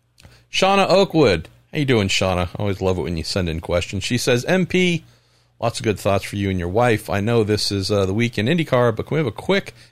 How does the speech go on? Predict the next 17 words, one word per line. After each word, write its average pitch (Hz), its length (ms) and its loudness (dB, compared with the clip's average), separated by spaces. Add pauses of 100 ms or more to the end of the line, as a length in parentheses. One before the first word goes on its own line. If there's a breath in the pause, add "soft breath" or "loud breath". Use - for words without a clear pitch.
(140 soft breath)
attaboy 165 400 4
to 147 60 0
Sage 190 300 0
Karam? 202 400 2 (340 soft breath)
His 110 140 -2
Xfinity 123 540 0
debut 117 340 2
started 196 480 2
well. 196 420 4
Any 139 220 2
idea 139 240 2
what 127 80 -6
the - 80 -16
status 120 420 0
of 95 140 -4
Brian 117 340 2
Reinbold 110 600 0